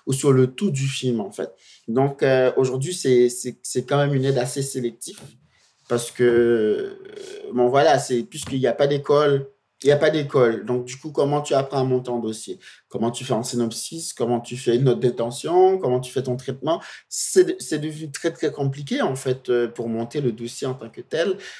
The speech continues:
Donc, du coup, il y a, ça, ça tourne, mais ça tourne en, de façon, euh, de façon autodidacte, de façon autoproduite. Et bon, des fois un peu, on va dire, euh, pas toujours bien, quoi. C'est, c'est pour ça que c'est, c'est pas toujours diffusé internationalement,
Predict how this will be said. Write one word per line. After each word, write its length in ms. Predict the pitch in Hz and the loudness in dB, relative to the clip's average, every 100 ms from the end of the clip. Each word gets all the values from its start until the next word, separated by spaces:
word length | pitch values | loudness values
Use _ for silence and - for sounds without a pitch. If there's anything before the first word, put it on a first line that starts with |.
| - _ | -20 _
Donc, 240 | 120 147 156 | 0 2 2
du 120 | 165 | -4
coup, 220 | 143 220 | 0 2
il 80 | 185 | 6
y 80 | 143 | 6
a, 480 | 127 123 117 113 135 _ _ _ | 6 6 2 0 -6 _ _ _
ça, 260 | - - 147 | -10 -2 -2
ça 240 | 135 - 151 | 0 2 2
tourne, 280 | 196 185 | 2 2
mais 80 | 139 | 2
ça 180 | 131 127 | 2 0
tourne 220 | 127 156 | -2 0
en, 100 | 123 | 0
de 140 | 117 123 | 0 -2
façon, 580 | 123 - 147 151 139 | -2 -2 -4 -2 0
euh, 560 | 113 101 80 67 64 65 | 0 -2 -8 -10 -10 -12
de 140 | - | -12
façon 400 | 123 127 135 156 | -8 -6 -4 -2
autodidacte, 800 | 131 131 135 135 - 127 147 - | -2 -2 -8 -8 -2 0 0 -4
de 60 | 123 | -6
façon 600 | 117 120 - 143 147 135 | -4 -4 -4 -6 -4 0
autoproduite. 880 | 127 135 135 - 120 127 127 156 185 - - - - | 0 0 -2 0 -2 -2 -6 -6 -10 -20 -20 -18 -2
Et 440 | 120 120 117 117 | 2 4 4 2
bon, 240 | 113 139 143 | 4 4 6
des 140 | 113 | 4
fois 200 | 123 131 | 2 2
un 100 | 120 | 2
peu, 520 | 127 135 135 135 135 120 | 0 0 4 6 6 6
on 60 | |
va 140 | 113 113 | 2 -4
dire, 240 | 135 135 | 0 2
euh, 180 | 117 107 | 2 0
pas 200 | - 143 | -2 -4
toujours 260 | 143 147 151 | -2 -4 0
bien, 220 | 175 170 | 0 0
quoi. 280 | - 110 120 | -4 -8 -8
C'est, 160 | - | -14
c'est 140 | 120 - | -16 -14
pour 140 | 120 | -4
ça 120 | 131 | -4
que 80 | 135 | -4
c'est, 380 | - 123 117 113 - - _ | -2 -2 0 -4 -10 -20 _
c'est 160 | - 110 | -8 0
pas 100 | 131 | 0
toujours 320 | 135 135 127 | 2 0 -2
diffusé 840 | 110 143 143 - 147 135 143 143 | -2 -4 -4 -6 -4 -2 0 2
internationalement, 1000 | 123 120 117 107 107 110 95 98 135 180 | 0 0 -4 -6 -6 -8 -6 -4 -4 -4